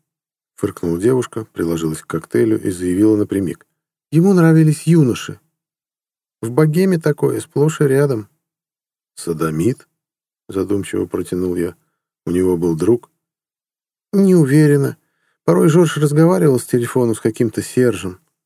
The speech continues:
но мы никогда не встречались». «Понятно. Выяснить телефонный номер Сержа могла бы помочь записная книжка убитого. Но любая попытка порыться в его вещах неминуемо привлечет ко мне совершенно ненужное внимание дивизиона внутренних расследований».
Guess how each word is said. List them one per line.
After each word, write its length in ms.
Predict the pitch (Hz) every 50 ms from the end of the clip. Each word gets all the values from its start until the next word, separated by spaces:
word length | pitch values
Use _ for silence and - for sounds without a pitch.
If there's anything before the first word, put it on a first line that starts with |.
| _ _ _ _ _ _ _ -
но 80 | 151
мы 120 | 160 170 160
никогда 380 | 156 151 - 147 139 143 156
не 100 | 147 143
встречались». 680 | 135 - - 123 123 - - 135 127 127 - - - _ _ _ _ _ _ _ _ _ _ _ _ _ _ _ _ _ _ _
«Понятно. 720 | - 69 69 73 73 76 76 78 - - 82 82 80 - _ _ _ _ _ _ _ _ _ _ _ _ _ _ _ _ _ -
Выяснить 460 | 85 95 101 98 90 - 95 92 -
телефонный 460 | 101 95 92 - - 98 95 95 92
номер 280 | 92 92 92 92 90 -
Сержа 380 | - - 117 120 113 101 92
могла 340 | 82 76 76 85 92 98 101
бы 100 | 98 92
помочь 340 | - - 90 95 95 92 90
записная 480 | 92 90 - 92 - - 98 95 95
книжка 340 | 90 - 104 104 - - -
убитого. 520 | 101 101 101 104 104 98 - - - - _ _ _ _ _ _ _ _ _ _ _ _ _ _ _ _ _
Но 80 | - 98
любая 320 | 104 110 107 117 120 117
попытка 480 | 107 - 110 107 - 120 110 - - 101
порыться 440 | - 110 107 107 113 107 - - 98
в 40 | 95
его 200 | 98 101 104 101
вещах 520 | 95 98 92 - - 131 127 123 - -
неминуемо 640 | 104 107 107 110 110 110 117 127 131 120 117 107 98
привлечет 480 | - 107 104 101 101 95 - 101 92
ко 100 | - -
мне 160 | 95 90 87 90
совершенно 480 | - 92 95 104 - - - 143 131
ненужное 420 | 120 113 110 107 104 104 101 104 101
внимание 460 | 98 101 104 101 101 98 98 92 82
дивизиона 520 | 85 90 87 92 90 95 95 90 87 87
внутренних 480 | 90 92 92 85 - 87 82 82 - -
расследований». 760 | 95 87 - - - 82 73 65 - - 69 - - _ _